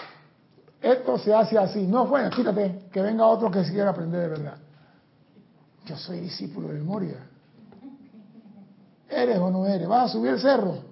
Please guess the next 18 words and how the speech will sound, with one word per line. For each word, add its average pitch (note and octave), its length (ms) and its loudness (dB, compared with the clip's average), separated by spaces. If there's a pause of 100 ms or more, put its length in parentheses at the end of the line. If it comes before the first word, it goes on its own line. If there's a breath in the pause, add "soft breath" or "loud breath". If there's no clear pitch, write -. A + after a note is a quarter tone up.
Rápido, E3+ 440 0
pues. D3 200 -10 (2250)
Sí, A#3 140 -8
porque F3+ 460 -6
nos F3+ 120 -8
quedamos F#3+ 500 -8
toda F#3+ 280 -8
la E3+ 160 -10
vida F3+ 400 -8 (440 soft breath)
y F3+ 100 -4
por F#3+ 180 -2
eso F#3 160 -6
que G3 80 -6
el F3 80 -6
planeta G3 440 -4
está F#3+ 160 -4
así G3 200 -8
que F3 320 -8